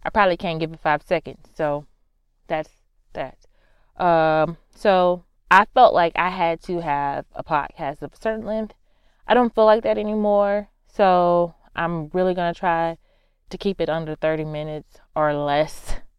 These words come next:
If I can get away with twenty minute episode, then I am hella proud of myself.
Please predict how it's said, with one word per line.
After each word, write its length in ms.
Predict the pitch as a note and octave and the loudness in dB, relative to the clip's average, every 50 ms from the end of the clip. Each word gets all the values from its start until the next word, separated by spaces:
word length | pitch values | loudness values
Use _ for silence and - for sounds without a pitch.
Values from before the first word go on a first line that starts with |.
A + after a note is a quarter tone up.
| _ _ _ _ _ _ _ _ | _ _ _ _ _ _ _ _
If 160 | - D3+ - | -16 -4 0
I 120 | E3 D#3 D#3+ | 0 0 0
can 160 | - - E3+ | -2 -6 -6
get 120 | D#3+ D#3+ | -4 -4
away 160 | D#3 D#3 D3+ D3+ | -2 -2 -2 -4
with 180 | C#3+ - - | -4 -8 -12
twenty 260 | - - - F#3 F3 | -12 -10 -8 -8 -6
minute 220 | E3+ E3 D#3+ D#3+ G#2 | -8 -8 -8 -6 -6
episode, 680 | A2 - - E3+ - - E3 D#3 D#3 D#3 D3+ D3+ D3 - _ _ _ _ _ _ _ _ | -6 -8 -8 -10 -8 -6 -4 -2 -2 -2 -4 -6 -10 -12 _ _ _ _ _ _ _ _
then 340 | - C#3+ C#3+ C3+ C3+ B2+ - | -10 -8 -6 -6 -8 -10 -10
I 160 | - - D3 C#3 | -10 -8 -8 -8
am 120 | C3+ C3+ | -8 -10
hella 280 | - - E3+ D#3+ D#3 D3 | -10 -8 -6 -6 -6 -6
proud 240 | - D#3+ D3 D3 | -6 -6 -6 -6
of 60 | D3 D3+ | -6 -8
myself. 520 | D3 C#3+ C#3+ _ - C3+ C#3+ C#3+ D3 C#3+ | -12 -14 -12 _ -8 -8 -6 -8 -8 -12